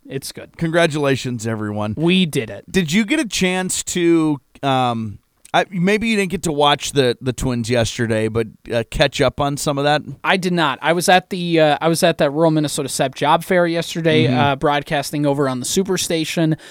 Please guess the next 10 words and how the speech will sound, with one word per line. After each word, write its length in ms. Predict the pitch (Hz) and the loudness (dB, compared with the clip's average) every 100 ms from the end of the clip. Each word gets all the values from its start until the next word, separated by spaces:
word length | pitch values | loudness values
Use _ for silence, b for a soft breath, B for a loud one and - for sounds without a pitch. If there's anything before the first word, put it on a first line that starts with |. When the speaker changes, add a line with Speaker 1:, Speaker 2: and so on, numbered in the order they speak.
| B | B
Speaker 1:
Uh, 160 | - 151 143 | 0 0 0
but 300 | - 208 165 - _ _ | 0 0 0 -6 _ _
here's, 460 | - 208 233 226 190 | -2 0 2 -2 0
uh, 260 | 185 170 151 | 4 4 0
here's 340 | 147 285 277 | -2 -2 0
what 160 | 247 220 | 2 2
I 140 | 202 | 2
heard 420 | 160 208 202 113 107 _ _ | 2 0 0 -4 -12 _ _
happened 380 | 165 156 151 139 | -2 0 0 -2
yesterday. 600 | 131 117 - 117 98 92 | -4 -6 -10 -10 -10 -12